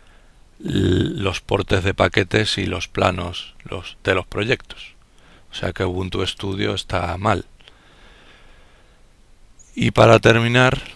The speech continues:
pues os voy a hablar de un servicio que ha creado un tal Mike Rooney, que tr-, que consiste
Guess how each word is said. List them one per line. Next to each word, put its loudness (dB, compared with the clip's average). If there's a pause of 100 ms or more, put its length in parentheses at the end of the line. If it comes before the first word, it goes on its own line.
(1400)
pues 2 (200)
os -6
voy 2
a 8
hablar 6
de -2
un -2
servicio 0
que -2
ha 2
creado 0 (360)
un -6
tal 6
Mike 4 (100)
Rooney, 0 (1900)
que 4
tr-, -4 (100)
que 2
consiste -2